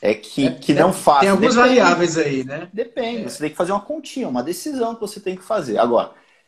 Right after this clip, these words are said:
Speaker 1: eu tenho, eu tive já um cliente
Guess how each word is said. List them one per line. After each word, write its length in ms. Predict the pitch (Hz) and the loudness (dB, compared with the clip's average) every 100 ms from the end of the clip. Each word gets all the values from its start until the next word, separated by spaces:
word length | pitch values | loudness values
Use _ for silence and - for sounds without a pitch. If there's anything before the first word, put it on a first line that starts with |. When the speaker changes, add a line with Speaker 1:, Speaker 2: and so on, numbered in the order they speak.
| _ _ | _ _
Speaker 1:
eu 240 | 147 190 | 2 2
tenho, 320 | - 165 151 135 | -2 -6 -6 -6
eu 100 | 120 | -8
tive 360 | 120 - 131 127 | -8 -4 -4 -2
já 120 | 123 | -4
um 120 | 113 | -4
cliente 720 | - 104 117 165 202 - - | -8 -6 -4 -4 -6 -10 -20